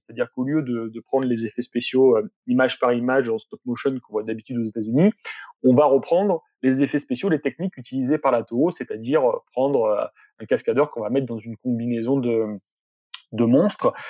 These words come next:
et qui va piétiner des, euh, des maquettes. Voilà. Et, euh, en fait, euh, Eugène Lourier, pour ce film-là, euh, avait décidé donc de, de reprendre le canevas classique du monstre, euh,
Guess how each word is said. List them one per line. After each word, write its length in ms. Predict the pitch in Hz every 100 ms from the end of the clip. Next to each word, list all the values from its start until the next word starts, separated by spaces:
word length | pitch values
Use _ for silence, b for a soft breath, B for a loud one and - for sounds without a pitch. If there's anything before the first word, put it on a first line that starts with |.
| B B -
et 120 | 127
qui 120 | 147 -
va 100 | 120
piétiner 440 | 120 - 104 127
des, 280 | 123 104 104
euh, 280 | - - 120
des 180 | - 127
maquettes. 400 | 123 - - _ -
Voilà. 240 | 117 104 b b b b _ -
Et, 280 | 139 139 143
euh, 40 |
en 360 | 135 131 - 139
fait, 340 | - 196 214 _ -
euh, 720 | 139 135 123 123 117 117 123 - _ -
Eugène 320 | 139 127 147
Lourier, 480 | 151 151 147 165 202
pour 160 | 175 143
ce 140 | 143
film-là, 600 | - - 135 143 175 175
euh, 220 | 135 120
avait 260 | 113 120 123
décidé 640 | 127 123 - 123 151 156
donc 320 | 123 123 117
de, 240 | 110 104 104
de 60 | 113
reprendre 600 | 127 123 - 147 151 131
le 120 | 113 117
canevas 560 | 131 127 123 135 135
classique 520 | - 113 - 135 127
du 200 | 113 107
monstre, 640 | 107 117 120 131 131 _
euh, 120 | 117